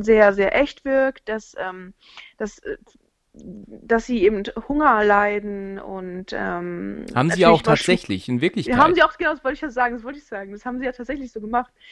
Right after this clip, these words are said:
Speaker 1: dass sie eben, äh, dass sich der, der, der körperliche und geistliche Zustand eben auch dann auch mit verschlechtert hat.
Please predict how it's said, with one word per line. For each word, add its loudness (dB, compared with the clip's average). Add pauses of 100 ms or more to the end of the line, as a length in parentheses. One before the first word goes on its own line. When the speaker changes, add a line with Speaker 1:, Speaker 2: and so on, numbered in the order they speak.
(140)
Speaker 1:
dass -8
sie -4
eben, -2
äh, -8 (160)
dass -6
sich -12
der, 0
der, -4
der -6
körperliche 0
und -2
geistliche 0
Zustand -4
eben -6
auch -10
dann -8
auch -10
mit -6
verschlechtert -4
hat. 0